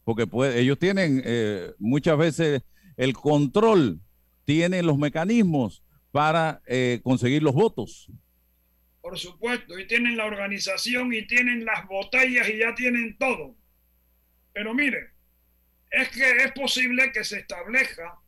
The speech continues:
Speaker 2: que los que estén ocupando cargos de diputado para poder ser constituyentes tienen que renunciar al cargo. Una cosa así, o tienen que separarse seis meses antes,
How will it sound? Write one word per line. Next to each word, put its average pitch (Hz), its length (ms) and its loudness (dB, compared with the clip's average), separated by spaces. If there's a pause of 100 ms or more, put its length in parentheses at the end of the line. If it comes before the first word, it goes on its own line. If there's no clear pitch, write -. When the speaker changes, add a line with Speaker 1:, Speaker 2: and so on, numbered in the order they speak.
(420)
Speaker 2:
que 208 120 -2
los - 240 -6
que - 120 -6
estén 269 360 -2
ocupando 240 800 -4
cargos 247 400 -4
de 202 120 -8
diputado 220 760 -6
para 202 220 -8
poder 208 260 -6
ser 247 160 -4
constituyentes 233 600 -4
tienen 240 240 -4
que 220 80 -6
renunciar 202 400 -8
al 226 60 -12
cargo. 262 300 -10 (1500)
Una 208 200 -8
cosa 226 220 -4
así, 269 340 -8
o 196 120 -12
tienen 247 240 0
que 233 100 -4
separarse 226 680 -6 (140)
seis 247 280 0
meses 247 320 0
antes, 262 360 -6